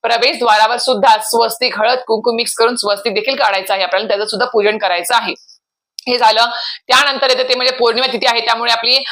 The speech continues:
अ, कुलदेवी असेल, अन्नपूर्णा माता असेल, महालक्ष्मी असेल, अष्टलक्ष्मी असेल, सगळ्यांसाठी ही प्रित्यर्थ आपली ही पौर्णिमा तिथी असते. त्यामुळे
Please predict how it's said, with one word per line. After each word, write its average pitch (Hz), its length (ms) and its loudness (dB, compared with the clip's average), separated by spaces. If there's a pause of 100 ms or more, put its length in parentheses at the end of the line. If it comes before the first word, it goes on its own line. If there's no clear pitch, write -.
(160)
अ, 208 240 6
कुलदेवी 247 500 0
असेल, 226 240 -2
अन्नपूर्णा 240 460 0
माता 220 380 2
असेल, 214 200 -4
महालक्ष्मी 220 540 -2
असेल, 214 380 -2 (260)
अष्टलक्ष्मी 247 560 -2
असेल, 226 160 -2
सगळ्यांसाठी 233 720 -2
ही 254 80 -2
प्रित्यर्थ 220 480 -2
आपली 220 240 0
ही - 300 -6
पौर्णिमा 214 340 0
तिथी 202 200 -2
असते. 190 220 0
त्यामुळे 214 360 0